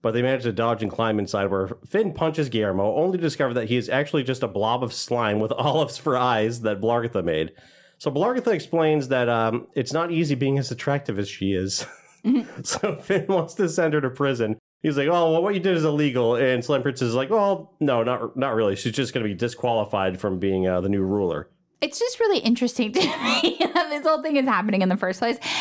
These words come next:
Speaker 2: And it was a total L S P move, if I'm
Speaker 1: Yeah,
Speaker 2: gonna say.
Speaker 1: it totally was.
Speaker 2: I was like, "This could be, L S P could be in this role, and it, it would totally work."
Speaker 1: Yeah, Blargatha is, like, a more well put together L S P.
Speaker 2: Yes.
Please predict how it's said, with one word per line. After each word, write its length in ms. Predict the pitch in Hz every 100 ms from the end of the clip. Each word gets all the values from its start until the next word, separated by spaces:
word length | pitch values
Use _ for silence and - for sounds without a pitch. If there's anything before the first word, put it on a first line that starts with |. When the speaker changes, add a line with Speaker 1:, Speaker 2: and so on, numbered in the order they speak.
| - -
Speaker 2:
And 160 | 269
it 80 | 277
was 160 | 294 320
a 160 | 359
total 480 | - 240 247 262 285 -
L 180 | 214
S 220 | 202 196 -
P 240 | - 190
move, 400 | 160 117 104 -
if 120 | - 175
I'm 100 | 262
Speaker 1:
Yeah, 80 |
Speaker 2:
gonna 240 | 294 220 170
say. 240 | 180 147 180
Speaker 1:
it 100 | 190
totally 200 | 254 254
was. 320 | 247 151 139 - - -
Speaker 2:
I 80 |
was 200 | 240 262
like, 320 | 262 240 226 -
"This 260 | 233 262 -
could 220 | 370 247
be, 180 | 220 -
L 160 | 240
S 160 | 302 311
P 180 | 320 240
could 160 | 240
be 220 | 208 202
in 200 | 165 180
this 340 | 175 196 214 -
role, 640 | 185 170 165 196 214 -
and 180 | - 214
it, 140 | 202 - - _ _ _
it 160 | 226 220
would 120 | 202
totally 300 | 196 160 113
work." 240 | 87 78
Speaker 1:
Yeah, 80 | - -
Blargatha 480 | 127 175 208 220 175
is, 80 |
like, 100 | 156
a 60 | 147
more 280 | 135 143 143
well 280 | 120 123 123
put 240 | - 117
together 480 | 123 113 107 110 104
L 180 | 98 98
S 140 | -
P. 320 | - 82 73
Speaker 2:
Yes. 480 | - 185 - - -